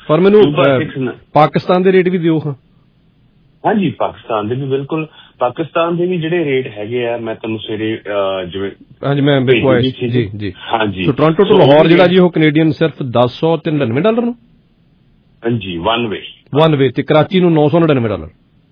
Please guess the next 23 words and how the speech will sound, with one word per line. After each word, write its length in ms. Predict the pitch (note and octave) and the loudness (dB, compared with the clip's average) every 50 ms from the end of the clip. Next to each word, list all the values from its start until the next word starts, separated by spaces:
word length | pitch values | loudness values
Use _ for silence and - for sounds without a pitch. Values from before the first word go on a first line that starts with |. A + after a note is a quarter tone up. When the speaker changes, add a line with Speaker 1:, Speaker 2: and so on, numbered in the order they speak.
| _ _ - G2 | _ _ -10 -8
Speaker 2:
ਜੀ 340 | F#2+ F2+ A2 C3 C3+ C#3 A#2 F#2+ | -6 -2 -2 0 0 -2 -4 -8
ਸਰ, 220 | F#2 D2+ - - - | -12 -16 -16 -12 -8
Speaker 1:
ਕਿਆ 120 | - G2+ F#2 | -4 -2 -2
Speaker 2:
ਉਹ 100 | A2+ B2 | 0 0
ਵੀ 60 | C#3+ | 0
Speaker 1:
ਬਾਤ 80 | D#3 | -2
ਹੈ। 60 | D3+ C#3 | -2 -2
Speaker 2:
ਆਪਾਂ 220 | - - C#3 B2+ | -2 -4 -6 -4
ਸ਼ੁਰੂਆਤ 480 | - - A#2 A#2 A2 A2 G#2+ A2 A2+ B2 | -4 -6 -6 -4 -2 -2 -2 -4 -4 -6
ਕਰ 180 | A2+ A2+ G#2 | -6 -6 -6
ਦਿੱਤੀ 360 | G#2 G#2+ B2 B2+ - D3 D3 | -6 -8 -12 -12 -10 -8 -6
ਹੈ 60 | D3 D3 | -6 -6
ਜੀ, 160 | C#3+ C#3+ D3 | -6 -6 -8
ਹੁਣ 180 | C3 B2+ A#2+ | -8 -8 -8
ਤੁਹਾਨੂੰ 260 | A2+ - B2 A#2 A2+ G#2 | -8 -6 -6 -6 -4 -6
ਮਿਲ 160 | F#2+ F#2 F2+ | -6 -8 -6
ਜਾਇਆ 180 | F2+ A2+ A#2+ | -6 -8 -6
ਕਰਨਗੇ 440 | A2+ B2+ B2+ B2+ B2+ B2+ B2 B2+ B2+ | -4 -6 -6 -4 -4 -4 -4 -4 -4
ਪਾਕਿਸਤਾਨ 600 | B2 - A2 G2+ G2 G#2+ G2+ - A2+ A2 A2 A2+ | -4 -4 -8 -8 -8 -12 -10 -8 -6 -6 -6 -6
ਦੇ 80 | A2+ A#2+ | -6 -6
ਵੀ 160 | A#2 B2 A#2 | -6 -4 -4
ਰੇਟ। 240 | A2+ A2+ A2+ A2 B2+ - _ _ _ _ _ _ - | -4 -4 -6 -8 -10 -16 _ _ _ _ _ _ -8
ਲਾਹੌਰ 420 | G2+ A2+ A2+ G#2 G2+ G2+ A2 A2 | -4 -2 0 0 0 -2 -4 -8